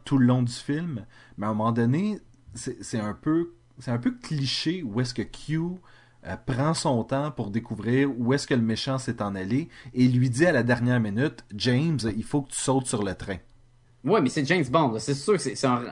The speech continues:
Speaker 2: un ramassé de clichés, là.
Speaker 1: Oui, je sais, mais est-ce qu'il était vraiment obligé de faire comme, « Oh, James. » Puis là, que James Bond dise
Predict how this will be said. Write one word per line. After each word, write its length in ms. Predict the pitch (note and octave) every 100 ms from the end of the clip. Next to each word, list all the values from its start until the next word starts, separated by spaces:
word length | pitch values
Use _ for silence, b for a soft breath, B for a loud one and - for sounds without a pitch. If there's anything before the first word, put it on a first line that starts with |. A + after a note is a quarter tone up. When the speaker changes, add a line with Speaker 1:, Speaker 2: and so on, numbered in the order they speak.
| - b
Speaker 2:
un 80 | -
ramassé 420 | A2+ D#3 C#3+ - E3
de 60 |
clichés, 480 | - A2+ - E3+ F#3+
là. 220 | B2+ B2+ - -
Speaker 1:
Oui, 340 | E3 A#3 C4
je 120 | G3
sais, 340 | F3 - A3+ A3
mais 300 | F3+ C#3 C3+
est-ce 200 | A#2+ -
qu'il 100 | C3+
était 160 | B2+ B2+
vraiment 460 | A2+ A2+ G#2+ B2
obligé 380 | D#3+ C3 A#2 D3
de 100 | B2+
faire 240 | A#2+ B2 B2
comme, « 220 | A#2+ G2+ b b b
Oh, 280 | A#2+ A#2 G#2 - - _ -
James. » 540 | G#2 C#3 C3 A2+ F2+ D2+ - - _ _ _ _
Puis 100 | A2+
là, 140 | B2 B2
que 180 | A2+ G#2
James 380 | B2 C3 C3+ B2
Bond 320 | - A#2+ B2+ B2+
dise 580 | A#2 A#2 A#2 A#2+ A#2